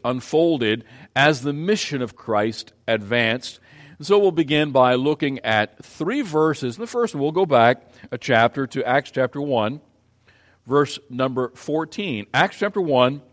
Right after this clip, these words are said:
verse fourteen. "These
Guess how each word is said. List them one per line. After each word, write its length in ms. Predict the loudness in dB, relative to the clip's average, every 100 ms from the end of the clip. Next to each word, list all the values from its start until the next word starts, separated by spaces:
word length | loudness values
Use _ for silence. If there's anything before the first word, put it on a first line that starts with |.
| _ _ _ -20 -6
verse 260 | 0 0 -2
fourteen. 880 | -6 0 0 0 -2 0 -2 -4 -12 _ _ _ _ _ _ _ -20 _ _ _ -20 -20
"These 540 | -4 0 2 2 0